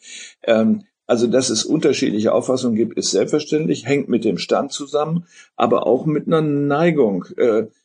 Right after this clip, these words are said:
und wenn Sie Ihren Arzt fragen, „Ja, was meinen Sie, was würden Sie machen, wenn Sie in meiner Lage sind?“, dann antwortet der als Mensch, als vielleicht Freund von Ihnen oder befreundeter Arzt,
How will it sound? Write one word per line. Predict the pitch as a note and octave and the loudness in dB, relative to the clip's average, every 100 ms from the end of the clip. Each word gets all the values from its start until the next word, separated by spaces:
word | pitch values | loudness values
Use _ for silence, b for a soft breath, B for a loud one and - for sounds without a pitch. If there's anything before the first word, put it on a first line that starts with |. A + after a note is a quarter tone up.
| _ - | _ -6
und | A#2+ A2+ | -4 0
wenn | B2 B2 G#2+ | 0 0 -4
Sie | B2 A#2+ | -2 0
Ihren | G2 A#2+ | 0 0
Arzt | - A2+ - | 0 -2 -4
fragen, | C3 B2+ | -2 0
„Ja, | A#2 A2+ | 0 0
was | A2+ | 0
meinen | A#2 A#2 | -2 -2
Sie, | A#2 C#3+ | 0 0
was | A#2 G#2 | 0 0
würden | C3 C#3+ A#2+ | 0 0 -2
Sie | A#2 D3+ F#3 | -2 0 2
machen, | F3+ E3+ D#3+ D3 | 0 -2 -4 -2
wenn | D3+ | -4
Sie | C#3 D3 | -4 -6
in | C#3 | -6
meiner | C3+ C3 C3 | -6 -4 -4
Lage | C3 D#3+ A#2+ | -6 -4 -2
sind?“, | G#2+ G#2 - _ _ - | 0 -2 -6 _ _ -2
dann | A2+ A2 | 0 2
antwortet | C3 B2+ B2+ B2 C3 | 0 2 2 2 2
der | B2 | 2
als | A#2+ - | 0 0
Mensch, | B2 E3+ E3+ | 0 0 0
als | - A2 - | -2 -2 -2
vielleicht | A2+ F#2 G2 - | 0 2 0 0
Freund | G#2+ D3+ E3 | -2 -2 -2
von | C3 F#2+ | -2 0
Ihnen | A#2 A2 | 0 0
oder | G#2+ G#2 F2 | 2 2 2
befreundeter | G2+ G2+ A2+ G#2 G#2 B2 G#2 G#2 G2 | -2 -2 -2 0 0 2 0 0 -2
Arzt, | F2+ A#2 - - | 0 -2 -4 -8